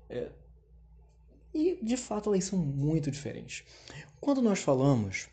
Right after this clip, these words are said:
da ética, a ética é, na verdade, uma análise sobre a moral. A ética constitui uma reflexão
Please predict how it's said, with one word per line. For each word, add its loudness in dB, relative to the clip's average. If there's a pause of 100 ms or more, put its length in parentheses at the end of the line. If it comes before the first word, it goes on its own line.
(1700)
da 4
ética, 2
a 0
ética 2
é, 2
na 2
verdade, 4 (480)
uma 4 (120)
análise 0
sobre 6
a 2
moral. 2 (440)
A 0
ética 6
constitui -2
uma -2
reflexão 2